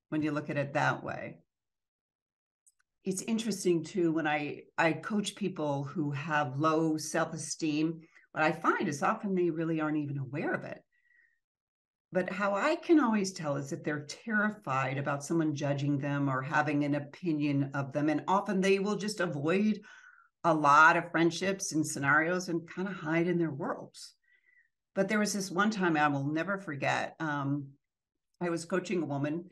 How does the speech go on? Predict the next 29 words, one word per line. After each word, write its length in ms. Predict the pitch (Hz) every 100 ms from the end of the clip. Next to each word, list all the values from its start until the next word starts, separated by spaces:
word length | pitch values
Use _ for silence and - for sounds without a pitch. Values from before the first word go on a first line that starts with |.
| - _ -
who 100 | 170
kept 280 | 202 180 -
talking 640 | - 165 165 - 160 156
about, 580 | 139 143 135 135 135 - -
was 180 | 151 151
very 180 | 175 139
sweet. 300 | - 127 -
She 80 |
kept 200 | - 196
talking 220 | - 160 151
about 140 | 143
how 120 | 156
much 160 | 165 160
she 200 | 151 123
loved 300 | 139 156 196 180
her 100 | 165
husband 460 | 165 - 160 160
and 80 | 135
what 100 | 135
a 40 |
great 300 | 135 143 190
guy 240 | - 139 175
he 100 | 165
was. 420 | 156 170 170 165
And 180 | 143 139 - - _ _ _ _ _ _ _ _ 220
she 160 | -
kept 180 | 247 285
saying 160 | - 208
how 160 | 185